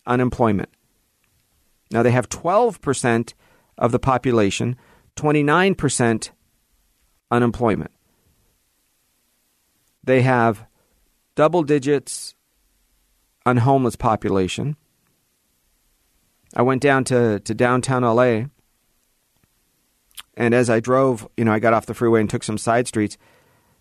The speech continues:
You gotta be kidding me. Uh, I mean, nobody is, whoever owns the building, y-, you know, get up and get these people out. You have tents that are newer than any Boy Scout troop that I've ever been a part of.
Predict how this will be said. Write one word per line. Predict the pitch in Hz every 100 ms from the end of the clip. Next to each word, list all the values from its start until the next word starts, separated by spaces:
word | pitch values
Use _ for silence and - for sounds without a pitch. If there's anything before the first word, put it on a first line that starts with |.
| _ _
You | - - 139
gotta | 156
be | 104
kidding | - 196 151
me. | 92 78 _ _ _ _ _ _ _ _ _ _ _ _ _ _ _ _ _ _ _ _ _ -
Uh, | 131 -
I |
mean, | 147 131 113 -
nobody | 123 165 185 160
is, | 123 - _ _ _ 110 101 -
whoever | - 190 196
owns | 175 202
the | -
building, | 120 165 247 170 117 - _ _ _ _
y-, | 110 -
you | -
know, | 147 123
get | 147
up | 226 190
and | 139
get | 135
these | 151
people | - 160 139
out. | 175 254 110 _ _ _ _ _ 190 _ _ _ _ _ _ _ _ _ _ -
You | 160
have | 175 135
tents | - 226 170 -
that | 143
are | 135
newer | 147 208 190
than | 160
any | 160 156
Boy | 147 226
Scout | - 143 127
troop | - 160
that | 143
I've | 170 226
ever | 147 117
been | 117
a | 110
part | 120 113
of. | 135 180